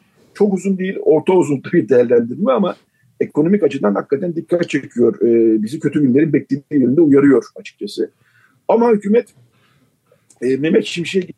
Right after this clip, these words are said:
eğitimi, e, diye bir niyet içerisinde. Bakalım onlar ayrı mesele.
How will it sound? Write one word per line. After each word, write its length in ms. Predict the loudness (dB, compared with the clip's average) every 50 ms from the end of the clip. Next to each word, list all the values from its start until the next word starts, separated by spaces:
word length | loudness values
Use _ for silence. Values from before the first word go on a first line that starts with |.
| -20
eğitimi, 280 | -16 -12 -8 -4 -4 -4
e, 240 | -4 -4 -4 -4 -2 -2 -2 -2 -2 -2 -2 -2 -2 -2 -4 -4 -2
diye 160 | -2 0 0
bir 80 | -2 -2 0
niyet 260 | 0 2 2 0 -2
içerisinde. 460 | -4 -4 -4 -4 -4 -4 -4 -2 -2
Bakalım 300 | 0 0 0 0 0 0
onlar 240 | -2 -2 -2 0 0
ayrı 180 | 0 0 -2 -4
mesele. 340 | -8 -12 -14 -16 -18 -18